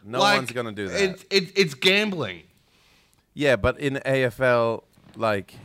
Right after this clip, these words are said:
Speaker 1: it's already, doesn't it need
Speaker 2: Yeah.
Speaker 1: to be a good game first for people to even begin to think
Speaker 2: Ye-
Speaker 1: about spending money as
Speaker 2: I- I-
Speaker 1: well?
Speaker 2: I- exactly. And o-, of course, it's, we know A F L,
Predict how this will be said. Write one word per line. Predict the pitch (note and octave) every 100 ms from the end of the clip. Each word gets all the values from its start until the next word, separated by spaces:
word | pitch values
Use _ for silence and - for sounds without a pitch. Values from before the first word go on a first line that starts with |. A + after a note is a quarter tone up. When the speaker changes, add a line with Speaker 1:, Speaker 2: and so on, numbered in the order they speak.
| - - - - _
Speaker 1:
it's | A#2+ -
already, | C#3 D3 D#3+ D3 - _ _ _ _ _ _ _ _ _ _ _ - -
doesn't | D3 F3+
it |
need | E3 D#3+
Speaker 2:
Yeah. |
Speaker 1:
to | C3
be | D3
a |
good | A#2 C#3 C3
game | A#2+ A#2+ C3
first | - C3+ D3 -
for |
people | A2+ B2+ A#2+
to | -
even | B2 A#2 G#2+
begin | G#2 G2+ A2
to | A2+
think | - A#2
Speaker 2:
Ye- | C#3+
Speaker 1:
about | A2 G2+
spending | - A#2 A2 G#2
money | G2+ G#2 G#2 G#2+
as | G#2 C3
Speaker 2:
I- |
I- | D3
Speaker 1:
well? | D3+ G#2+
Speaker 2:
I- | D3 -
exactly. | D3 C3 C3+ B2 - G#2+ -
And | C#3 C3+
o-, | C3+ -
of | D3 C#3+
course, | D#3+ D3 C#3
it's, | C3+ - - _ _ _ _
we | C3
know | C#3 C#3
A | C3 B2+
F | B2
L, | C#3 A#2+ A2+ G2+